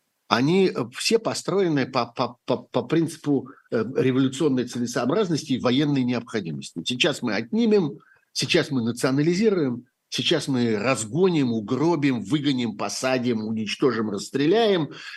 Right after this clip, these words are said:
сейчас мы и так далее. А, вот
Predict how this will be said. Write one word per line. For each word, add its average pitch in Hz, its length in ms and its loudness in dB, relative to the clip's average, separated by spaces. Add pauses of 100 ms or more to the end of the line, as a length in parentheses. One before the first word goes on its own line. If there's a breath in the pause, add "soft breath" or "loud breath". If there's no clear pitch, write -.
сейчас 160 540 2
мы 196 340 4
и 139 160 2
так 123 220 -2
далее. 147 280 -8 (960 soft breath)
А, 127 260 2
вот 143 240 0